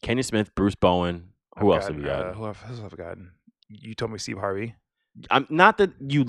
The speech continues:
Speaker 1: I didn't say you look like Steve Harvey. I
Speaker 2: Yeah.
Speaker 1: said you would make for a good Steve Harvey Halloween costume if you committed to it.
Speaker 2: I got, and that's fair. I'll
Speaker 1: Yeah.
Speaker 2: take that.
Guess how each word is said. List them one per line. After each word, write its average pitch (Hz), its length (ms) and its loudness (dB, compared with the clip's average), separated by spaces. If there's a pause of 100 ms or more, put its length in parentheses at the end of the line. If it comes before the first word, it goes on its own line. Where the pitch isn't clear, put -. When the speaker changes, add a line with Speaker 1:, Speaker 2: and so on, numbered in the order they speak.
Speaker 1:
I 123 100 4
didn't 180 160 0
say 160 80 2
you 123 160 2
look 107 180 4
like 90 140 2
Steve 78 220 -6
Harvey. 73 280 -2
I 98 60 4
Speaker 2:
Yeah. 110 60 6
Speaker 1:
said 107 320 4
you 101 280 4
would 123 160 6
make 101 280 -2
for 92 180 4
a 82 80 2
good 87 320 0
Steve 90 300 -6
Harvey 80 320 2
Halloween 78 440 -4
costume 76 360 -4 (120)
if 127 220 6
you 113 100 0
committed 87 440 -4
to 67 160 -6
it. - 80 -10 (580)
Speaker 2:
I 117 60 4
got, 123 260 -2
and 151 500 -14
that's 156 200 -2
fair. 98 320 -10 (760)
I'll 117 100 -2
Speaker 1:
Yeah. 76 80 -2
Speaker 2:
take 95 120 -10
that. 92 220 -8